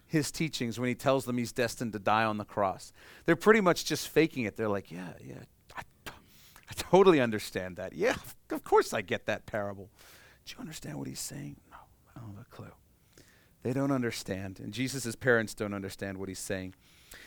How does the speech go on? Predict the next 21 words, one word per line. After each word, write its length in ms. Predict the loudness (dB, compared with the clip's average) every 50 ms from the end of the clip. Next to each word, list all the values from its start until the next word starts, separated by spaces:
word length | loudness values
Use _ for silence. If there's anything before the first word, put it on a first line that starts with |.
| -20 -4 _
You 80 | 6
know, 80 | 6 8
there's 180 | 8 6 6 10
nothing 320 | 10 10 10 10 8 6
in 140 | 6 6 6
the 80 | 2
psychological 1200 | 2 2 0 8 12 12 12 12 12 10 10 10 10 6 6 2 0 -4 0 4 6 6 6 6 4 0 -16 -20 -20 -20 -14 4
development 640 | 4 4 8 8 8 8 8 6 6 4 2 2 2
of 180 | 0 0 0 0
Jesus 460 | 0 0 2 2 2 2 0 -2 2
that 180 | 2 2 2 2
Scripture 400 | 0 0 0 0 0 0 -6 -4
tells 320 | 2 4 4 4 4 2
us 140 | -2 -4 -2
about. 260 | 2 4 4 2 2
Scripture 380 | 0 2 2 2 4 4 4 4
doesn't 260 | 4 4 4 0 0
tell 240 | 6 8 10 10 10
us 160 | 8 6 4
if, 160 | -2 0 4
like, 280 | 4 4 4 2 -2